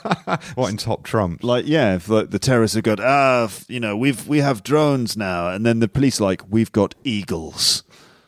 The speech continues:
Speaker 2: You know?
Speaker 1: Yeah, I don't know. I don't think it's a big story, but I had thought, well, what's to stop you just flying one into the Houses of Parliament, for instance? Not giving anyone
Speaker 2: What, an
Speaker 1: any
Speaker 2: eagle?
Speaker 1: ideas. Yeah, no, a drone.
Speaker 2: Okay.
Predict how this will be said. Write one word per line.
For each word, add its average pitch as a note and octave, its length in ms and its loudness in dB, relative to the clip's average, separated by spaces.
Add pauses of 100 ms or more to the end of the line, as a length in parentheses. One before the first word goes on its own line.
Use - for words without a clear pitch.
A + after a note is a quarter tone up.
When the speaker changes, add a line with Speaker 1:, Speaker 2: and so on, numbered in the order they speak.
(340)
Speaker 2:
You F#2+ 100 0
know? G2+ 200 2
Speaker 1:
Yeah, A2+ 160 -4
I G#2+ 120 -4
don't E2+ 260 -4
know. D2+ 180 -4
I F2+ 80 -2
don't A2 220 0
think F#2 160 -2
it's F#2 160 -6
a D#2 60 -4
big E2+ 220 -2
story, E2+ 360 -4
but G#2 400 2
I G#2+ 120 -4
had B2+ 200 -2
thought, G#2 360 0
well, G#2 180 -2
what's G#2+ 320 -6
to - 60 -12
stop - 280 -2
you G2 120 -4
just F#2+ 160 -6
flying G2 340 2
one F#2 100 2
into F2+ 140 -2
the F#2+ 80 -4
Houses F2 300 -2
of E2 80 -8
Parliament, D#2+ 600 -2
for - 120 -10
instance? D#2+ 480 -10
Not A2 180 2
giving F2+ 240 0
anyone E2+ 240 -2
Speaker 2:
What, G2+ 100 0
an A2 60 -2
Speaker 1:
any C3 120 2
Speaker 2:
eagle? F#2 160 2
Speaker 1:
ideas. E2+ 360 -4 (540)
Yeah, A2+ 280 2
no, B2 260 4
a A2 40 4
drone. G2+ 440 2 (920)
Speaker 2:
Okay. G2 320 -4